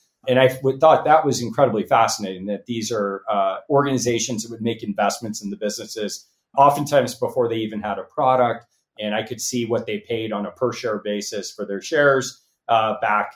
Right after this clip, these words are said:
you know, a few years earlier, and now what they were worth, uh, as the company went public. And I said, "This is,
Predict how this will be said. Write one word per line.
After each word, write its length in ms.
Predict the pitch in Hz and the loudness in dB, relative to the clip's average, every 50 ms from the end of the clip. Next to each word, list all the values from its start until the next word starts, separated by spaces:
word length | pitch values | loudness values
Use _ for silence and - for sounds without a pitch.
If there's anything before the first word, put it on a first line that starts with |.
| _ | _
you 100 | - 110 | -12 -10
know, 120 | 101 92 95 | -10 -10 -10
a 60 | 92 | -12
few 240 | - - - 127 117 | -12 -6 -4 -2 -2
years 300 | 117 117 107 104 107 143 | 0 -2 -2 -2 0 0
earlier, 480 | 135 139 135 135 131 127 123 123 120 | 2 4 6 6 6 6 6 4 2
and 100 | 110 104 | 0 -2
now 140 | 98 104 104 | -2 -2 -2
what 140 | 104 98 - | -2 -4 -4
they 120 | - 104 | -6 -8
were 280 | 95 95 101 98 90 87 87 _ _ | -6 -4 -6 -6 -6 -10 -16 _ _
worth, 460 | 104 107 110 107 104 98 - - _ - | -4 0 0 2 0 0 -2 -6 _ -6
uh, 200 | 120 107 101 104 101 | -4 -4 -4 -4 -6
as 120 | 104 - | -6 -8
the 80 | 113 110 | -8 -8
company 220 | 113 113 113 104 | -8 -8 -8 -8
went 200 | 95 101 101 - | -10 -10 -10 -6
public. 300 | - 123 117 120 113 110 | -4 -2 -2 -2 -2 -4
And 100 | 113 104 | -4 -8
I 20 | 101 | -8
said, 220 | - - 113 104 | -8 -8 -10 -8
"This 180 | 127 151 - - | -8 -8 -8 -8
is, 300 | 110 107 - - _ | -10 -12 -14 -16 _